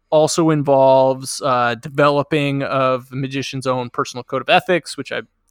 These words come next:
talked about a little bit earlier, um, and we're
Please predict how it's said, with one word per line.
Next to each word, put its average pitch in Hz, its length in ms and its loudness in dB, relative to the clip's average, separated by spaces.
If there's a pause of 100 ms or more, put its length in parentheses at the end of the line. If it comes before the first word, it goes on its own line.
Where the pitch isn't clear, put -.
(140)
talked 131 280 -6
about 123 200 -2
a - 20 -6
little 123 180 -4
bit 113 160 -10
earlier, 170 580 4 (380)
um, 135 420 0 (160)
and 127 260 -4
we're 127 220 -2